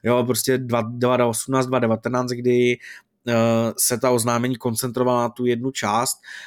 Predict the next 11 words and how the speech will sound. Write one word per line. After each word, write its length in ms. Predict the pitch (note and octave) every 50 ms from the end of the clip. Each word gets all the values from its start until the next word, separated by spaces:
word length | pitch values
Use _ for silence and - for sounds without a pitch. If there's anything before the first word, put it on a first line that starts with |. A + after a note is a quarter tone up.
| - - -
A 60 | A#2
samozřejmě 420 | - D3 D3+ D3 D#3+ D#3+ E3 E3
to 240 | D#3+ F3+ F3 F3 D#3+ D#3+
jako 400 | D#3+ - - F3 E3+ E3 D#3+ D3 _
teď 220 | - F3 E3 - E3+ C3+
je 100 | D#3+ D#3
to 120 | D3 F3+ F3
strašně 320 | - F3 D#3 - - F3
subjektivní 560 | - - D#3+ E3 E3+ - - D#3+ D#3+ E3+ F3
pocit, 280 | E3 - D#3 - C#3+ B2 A2+
protože 560 | - A#2+ - - C3 B2+ D3 C#3+ C#3+ C#3+ B2+